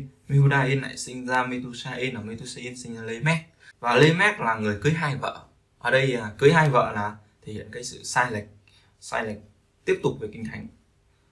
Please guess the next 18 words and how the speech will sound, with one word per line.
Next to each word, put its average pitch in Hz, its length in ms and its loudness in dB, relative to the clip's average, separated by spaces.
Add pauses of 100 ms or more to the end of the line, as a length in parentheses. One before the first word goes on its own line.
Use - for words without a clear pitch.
(140)
Phá 135 140 6
bỏ 123 240 6
đi 131 240 -4
cái 135 260 2
luật 117 220 -2 (100)
ban 139 180 6
đầu 107 160 2
của 104 160 -2
Chúa 113 120 -6
là 117 120 -2
một 107 180 -2
vợ 101 140 -8
một 98 100 -12
chồng. 98 160 -12 (400)
Đó. - 180 -14 (640)
Đây 107 120 -8
là 107 240 -6
cái 131 360 -6